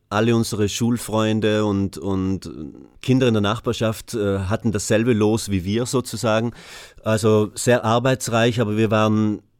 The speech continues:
durchaus in der Natur, wir waren durchaus draußen. Und, ähm,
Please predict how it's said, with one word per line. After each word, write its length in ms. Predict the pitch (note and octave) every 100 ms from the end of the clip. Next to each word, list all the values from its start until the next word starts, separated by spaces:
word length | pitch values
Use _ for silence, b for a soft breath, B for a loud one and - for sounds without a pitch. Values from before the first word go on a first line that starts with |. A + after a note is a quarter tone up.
| _ _
durchaus 400 | - C#3+ C#3 A#2
in 60 | A#2+
der 100 | G#2+
Natur, 400 | G2+ A2+ A2+ B2+
wir 100 | G#2+
waren 160 | G#2
durchaus 360 | G2+ A#2 A2 -
draußen. 560 | F#2 F#2 F#2 A2 B2 C3 B B B B B
Und, 580 | - A2+ A2 A2 A2 A2
ähm, 880 | G2+ G#2+ A2 G#2+ G#2+ G#2 G#2 G#2 G#2